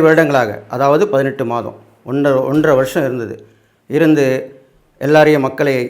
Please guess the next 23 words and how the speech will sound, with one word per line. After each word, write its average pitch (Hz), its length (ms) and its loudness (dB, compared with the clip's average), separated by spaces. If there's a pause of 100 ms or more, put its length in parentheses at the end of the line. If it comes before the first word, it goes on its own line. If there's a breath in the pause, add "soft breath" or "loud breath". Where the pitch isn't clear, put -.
(280)
ஆட்டி 139 240 -4
வச்சு 117 260 -8 (160)
நல்லது 139 300 -2
கெட்டது 120 340 -6
செஞ்சு 120 280 -8 (760)
இன்னைக்கு 147 340 0
தான் 123 140 0 (840)
அவங்க 131 200 0 (220)
வேற 139 120 2 (100)
வேற 127 180 2
ராசிக்கு 135 340 -2 (100)
போறாங்க. 110 300 -6 (1500)
அப்போ 196 180 -2 (920)
இந்த 202 180 0
நவகிரகத்திலே 220 640 2 (180)
பார்த்தீங்கன்னாக்கா, 160 560 0 (840)
ஆம், 117 360 -6 (460)
ராகுக்கு 196 380 2 (120)
தான் 151 140 0 (300)
மகா 139 180 -2 (360)
பொல்லாத 143 340 -2
கிரகங்கள் 120 380 -6
சொல்லப்படுது, 98 380 -12